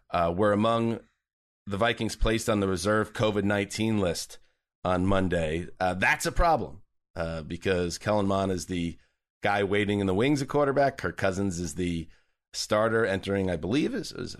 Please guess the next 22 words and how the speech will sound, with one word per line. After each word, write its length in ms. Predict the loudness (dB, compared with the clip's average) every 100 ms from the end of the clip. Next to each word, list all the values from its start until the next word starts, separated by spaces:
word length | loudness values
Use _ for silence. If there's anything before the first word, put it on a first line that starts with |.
| -4
fourth 220 | -2 -2
season 380 | -2 -2 -4 -6
in 140 | -4 -2
Minnesota. 480 | -2 -2 -4 -4 -6
He's 240 | -8 -8 -6
the 80 | -2
locked 280 | -2 0
and 120 | 0 2
loaded 320 | 2 0 -6 -14 -18 -10
starter 420 | -2 2 4 2
for 160 | 0 -2
the 100 | 2
Vikings. 720 | 2 2 0 0 0 -2 -8 -18 -20 -16 -2
Uh, 180 | 2 4
and 100 | 4
this 140 | 2
is 100 | 2
also 240 | 2 2 0
the 80 | -2
same 240 | 0 0
Kirk 220 | 0 0
Cousins. 720 | 2 0 0 -6 -8 -12 -18